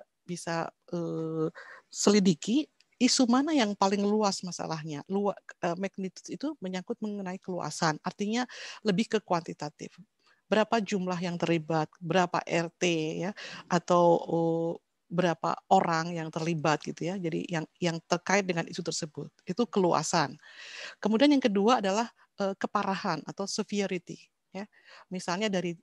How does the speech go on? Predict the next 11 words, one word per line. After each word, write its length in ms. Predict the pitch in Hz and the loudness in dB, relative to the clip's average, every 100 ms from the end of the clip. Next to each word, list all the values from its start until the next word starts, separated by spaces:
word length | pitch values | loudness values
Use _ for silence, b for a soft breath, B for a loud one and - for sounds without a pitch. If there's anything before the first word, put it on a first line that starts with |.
| - | -8
dari 480 | 170 170 165 160 - _ _ | -6 -6 -6 -8 -10 _ _
tiga 240 | 202 185 | -2 -2
isu 240 | - - 196 | -2 -4 -6
tadi 400 | 180 170 262 - B B - | -4 -4 -6 -6 B B -4
mana 240 | 220 262 | -2 0
yang 240 | 233 190 185 | 0 -2 -4
menimbulkan 640 | 185 185 175 170 - 170 - | -4 0 0 0 -4 -6 -8
akibat 480 | - 170 156 185 175 | -8 -4 -2 -2 -2
yang 80 | 170 | -6
lebih 240 | 160 170 | -6 -4
parah 320 | 165 160 135 | -2 -2 -4